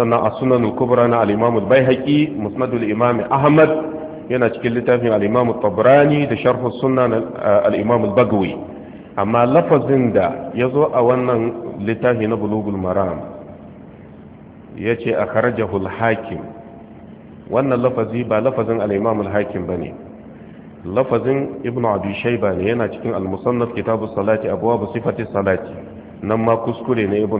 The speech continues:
Hajar yayi. Ya ce akhrajahu al-Hakim. Na'am, al-Imam al-Hakim ya rawaito hadisin, amma ba lafazin shi bane. Wannan lafazi ya zo a cikin al-Musannaf, littafin Ibn Abi Shayba, Kitabu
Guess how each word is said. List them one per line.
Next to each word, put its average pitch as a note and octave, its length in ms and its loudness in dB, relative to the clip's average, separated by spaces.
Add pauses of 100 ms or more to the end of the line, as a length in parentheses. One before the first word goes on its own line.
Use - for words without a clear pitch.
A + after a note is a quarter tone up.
Hajar F#2+ 260 0
yayi. D#2+ 260 -6 (840)
Ya A2+ 160 -2
ce A#2 220 -2
akhrajahu A2 580 2
al-Hakim. F#2+ 540 0
Na'am, B2 400 4 (300)
al-Imam G2 440 2
al-Hakim A2+ 360 0
ya G#2+ 140 4
rawaito G#2+ 360 0
hadisin, G2 340 -4
amma F#2 240 0
ba G#2 140 2
lafazin F#2+ 400 0
shi F#2+ 100 -8
bane. E2 280 -6 (1400)
Wannan A2 280 0
lafazi A#2+ 640 0
ya G#2+ 180 0
zo A#2 120 -2
a G2+ 120 2
cikin G#2+ 400 -6
al-Musannaf, G#2+ 640 -2 (300)
littafin G2+ 360 -4
Ibn G2 180 -4
Abi F2 340 -2
Shayba, G2+ 360 0 (1200)
Kitabu G#2 380 0